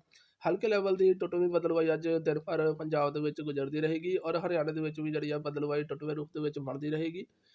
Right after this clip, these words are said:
ਸੋ ਇਹਦਾ ਕੋਈ ਖਾਸਾ ਪ੍ਰਭਾਵ ਨਹੀਂ ਹੈ ਜੀ। ਤੇ ਟੈਂਪਰੇਚਰ ਦੀ ਜੇਕਰ ਗੱਲ ਕਰੀਏ ਤਾਂ ਅੱਜ ਦਿਨ ਦੇ ਟੈਂਪਰੇਚਰ ਹੈ ਜਿਹੜੇ ਉਨੱਤੀ ਡਿਗਰੀ ਤੋਂ ਲੈ ਕੇ ਬੱਤੀ ਤੇਤੀ ਦੇ ਗੇੜ 'ਚ ਜਿਹੜੀ ਆ ਦਰਜ ਹੋ ਸਕਦੇ ਆ। ਔਰ,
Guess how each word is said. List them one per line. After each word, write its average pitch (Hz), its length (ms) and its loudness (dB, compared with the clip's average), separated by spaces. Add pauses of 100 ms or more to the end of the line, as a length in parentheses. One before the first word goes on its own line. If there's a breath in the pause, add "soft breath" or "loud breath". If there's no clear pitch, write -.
(120)
ਸੋ 185 120 -2
ਇਹਦਾ 196 120 2
ਕੋਈ 196 120 0
ਖਾਸਾ 175 320 -2
ਪ੍ਰਭਾਵ 175 420 -2
ਨਹੀਂ 165 160 0
ਹੈ 170 40 0
ਜੀ। 175 160 -6 (160)
ਤੇ 170 220 0
ਟੈਂਪਰੇਚਰ 170 480 -4
ਦੀ 170 120 -2
ਜੇਕਰ 165 280 -2
ਗੱਲ 156 180 0
ਕਰੀਏ 160 260 0
ਤਾਂ 160 140 -2
ਅੱਜ 160 120 -2
ਦਿਨ 151 220 -2
ਦੇ 156 100 0
ਟੈਂਪਰੇਚਰ 151 480 -2
ਹੈ 147 40 0
ਜਿਹੜੇ 147 180 0
ਉਨੱਤੀ 160 360 -2
ਡਿਗਰੀ 156 240 -2
ਤੋਂ 147 100 0
ਲੈ 143 120 -2
ਕੇ 160 140 -4
ਬੱਤੀ 151 280 -4
ਤੇਤੀ 147 280 -6
ਦੇ 147 120 -6
ਗੇੜ 143 220 -2
'ਚ 147 100 -10
ਜਿਹੜੀ 143 200 -2
ਆ 143 80 0
ਦਰਜ 139 300 -2
ਹੋ 160 100 0
ਸਕਦੇ 160 320 -4
ਆ। 180 120 -2 (500 soft breath)
ਔਰ, 180 460 4